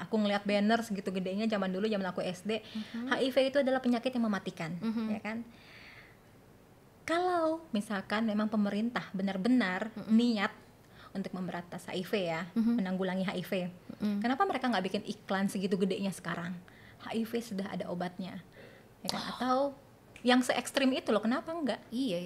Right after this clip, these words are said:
Speaker 2: ya.
Speaker 1: Dulu aja tuh ekstrim banget gitu loh. "H I V belum ada obatnya, H I V penyakit mematikan." Sekarang udah baik-baik aja, udah bagus-bagus, banyak programnya, kenapa nggak dibuat aja sekalian?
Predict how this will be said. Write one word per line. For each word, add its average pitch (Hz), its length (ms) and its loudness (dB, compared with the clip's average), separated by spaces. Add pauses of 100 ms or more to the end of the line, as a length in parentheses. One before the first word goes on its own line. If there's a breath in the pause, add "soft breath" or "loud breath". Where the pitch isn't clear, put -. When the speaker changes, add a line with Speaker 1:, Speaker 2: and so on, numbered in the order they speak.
Speaker 2:
ya. 220 40 -8 (480 loud breath)
Speaker 1:
Dulu 254 320 6
aja 254 160 6
tuh 339 120 6
ekstrim 233 320 2
banget 269 320 6
gitu 196 200 -2
loh. 165 80 0 (320 loud breath)
"H - 160 -6
I 269 80 -6
V 294 200 -2
belum 240 160 2
ada 226 160 0
obatnya, 226 480 0
H 208 160 -4
I 226 80 -4
V 262 80 0
penyakit 240 320 0
mematikan." 208 560 -2
Sekarang 240 480 2
udah 196 200 2
baik-baik 180 480 0
aja, 175 200 0
udah 294 160 0
bagus-bagus, 185 560 0
banyak 208 240 4
programnya, 185 440 0
kenapa 269 280 2
nggak 190 160 0
dibuat 180 280 2
aja 311 200 2
sekalian? 302 480 0